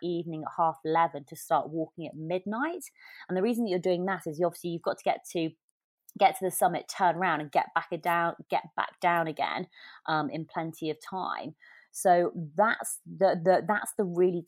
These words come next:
tough point, that those sort of fifteen hours, I'd say, when you, you don't, you don't have much sleep, you've got to keep walking, you're walking in the dark, you, my, I didn't have any music on. I didn't have anything to distract me.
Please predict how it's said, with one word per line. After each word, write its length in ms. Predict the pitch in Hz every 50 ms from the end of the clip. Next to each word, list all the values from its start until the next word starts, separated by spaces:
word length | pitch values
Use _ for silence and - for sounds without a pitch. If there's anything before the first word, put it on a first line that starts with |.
| -
tough 220 | - 175 165 - - _ -
point, 220 | 160 151 135 143
that 200 | 170 160 - - 165 -
those 300 | 165 160 160 165 - -
sort 120 | 170 165
of 80 | 156 -
fifteen 540 | - - 175 165 - - - 160 156 151
hours, 380 | 160 160 156 151 156 151 143 - -
I'd 160 | 139 135 -
say, 360 | - - 139 127 123 123 143 147
when 200 | 147 143 139 147
you, 120 | 143 135 -
you 100 | - 151
don't, 280 | 131 175 160 156 - -
you 160 | 156 147 127 _ _ - -
don't 180 | 185 185 185
have 160 | 190 196 185
much 300 | 190 180 - - - -
sleep, 280 | - 165 151 151 143 143 _ _ _ _ _ _ _ _ -
you've 200 | 151 131 - -
got 200 | - 175 - - -
to 100 | 190 185
keep 260 | - - 180 147 151 143
walking, 480 | 147 151 147 147 147 - 156 147 147 -
you're 100 | - 147
walking 460 | 135 135 156 165 170 175 175 - 202 190
in 80 | 185
the 80 | 185 170
dark, 460 | 175 - 147 143 147 147 139 - - - _ _ - - - - _ _ -
you, 220 | 151 160 143 131 - _ _ _ _ - - 147
my, 200 | 165 160 165 170 113
I 120 | 156 175
didn't 180 | 165 175 175 180
have 120 | 180 185
any 120 | 180 190 185
music 420 | 180 175 165 160 143 156 156 -
on. 100 | 165 156
I 60 | 151 147
didn't 160 | 143 147 156
have 100 | 170 170
anything 260 | 170 175 175 180 147 -
to 80 | 175
distract 520 | 165 160 - - - 170 151 - - _ -
me. 240 | 147 131 123 -